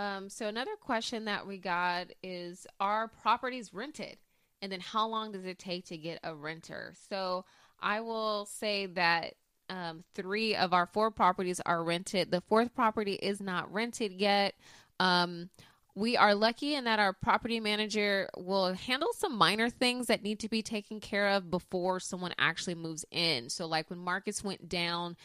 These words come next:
you know, there were some closet doors that were missing, you know, and just, uh, some other little things. I know that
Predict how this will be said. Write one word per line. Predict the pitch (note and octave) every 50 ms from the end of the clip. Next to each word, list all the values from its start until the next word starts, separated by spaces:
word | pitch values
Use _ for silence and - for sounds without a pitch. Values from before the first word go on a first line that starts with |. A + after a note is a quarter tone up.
| - - - - -
you | - F3+
know, | F3+
there | E3 F3+
were | E3+ F3
some | - - G3+
closet | G#3+ - - E4 E4 D#4+ D#4+ B3+ A#3+ F#3+ F3+
doors | F#3+ F3 E3 D#3+ D#3 D3 D#3 E3+ -
that | F#3+ F3 D#3 -
were | F3 F3+
missing, | E3+ F3 F3 F3+ - - - E3+ D#3+ D#3 D#3 D#3 E3 D#3 -
you | - A#3
know, | A#3 A#3
and | - - A3+
just, | A3 D4 E4 - - - - - -
uh, | - - G3+
some | - - A3+ G#3 - - -
other | G3 G3+ F#3+ G3+ G3 F#3+ F#3
little | - F3+ F#3+ F#3+ F3+ F3+
things. | - - - F#3 F#3 F#3+ F#3+ G3 - -
I | - G3
know | G3 G3 G3+ G#3 G3+
that | G3 G3+ F#3 F3+ F3